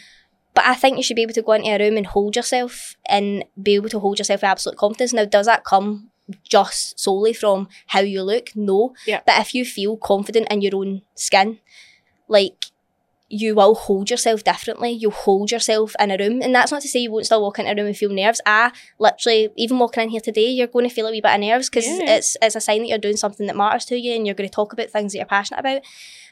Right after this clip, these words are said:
Speaker 1: But I do think as well, like, there's nothing wrong with wanting to transform your body. And I
Speaker 2: No.
Speaker 1: think we live in this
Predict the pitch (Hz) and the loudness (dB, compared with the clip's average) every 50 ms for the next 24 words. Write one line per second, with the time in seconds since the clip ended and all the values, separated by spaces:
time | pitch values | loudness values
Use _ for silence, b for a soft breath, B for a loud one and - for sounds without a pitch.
0 | B _ 226 - 226 240 233 233 226 220 226 220 208 196 208 214 214 - 214 - | B _ 4 4 6 4 6 4 4 4 4 4 2 2 2 2 -4 -4 -4 -2
1 | 196 202 208 226 247 240 214 - - _ - 226 220 208 233 220 214 214 214 - | -2 -2 -2 0 -2 -2 -4 -4 -4 _ -2 0 0 0 0 2 2 0 2 2
2 | 285 277 262 214 185 202 240 254 233 233 - 220 - 226 208 - 196 196 196 - | 2 2 4 4 4 4 4 4 0 0 -2 -4 -8 -10 -4 -2 -2 -2 -2 -2
3 | - 202 196 196 190 190 190 208 226 240 247 - - 220 208 208 220 220 220 226 | -4 -4 -4 -4 -4 -2 -2 0 0 -2 -2 -2 -2 -2 -2 -2 2 0 0 2
4 | 220 254 240 233 226 233 226 214 214 208 - | 2 2 2 2 2 2 0 0 -2 -2 -6